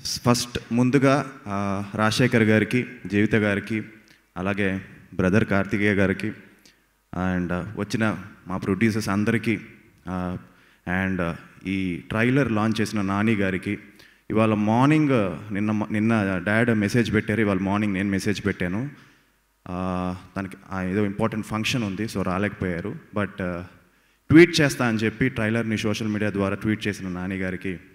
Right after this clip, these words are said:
చాలా చాలా థ్యాంక్స్. And, ఆ,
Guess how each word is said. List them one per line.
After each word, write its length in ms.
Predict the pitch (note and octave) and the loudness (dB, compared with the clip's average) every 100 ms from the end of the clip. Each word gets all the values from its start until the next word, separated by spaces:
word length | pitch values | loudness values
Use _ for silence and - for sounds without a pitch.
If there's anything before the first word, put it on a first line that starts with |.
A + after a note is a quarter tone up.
| - | -8
చాలా 200 | G#2 F#2 F#2+ | -6 -4 -4
చాలా 160 | F#2+ E2+ | -4 -4
థ్యాంక్స్. 480 | - G#2+ C3 - - - _ _ _ _ _ _ _ _ _ _ | -4 -2 -2 -6 -10 -20 _ _ _ _ _ _ _ _ _ _
And, 360 | G2 G2 G2 G2 | -4 0 0 0
ఆ, 300 | G2 F#2+ F#2+ | 0 0 -2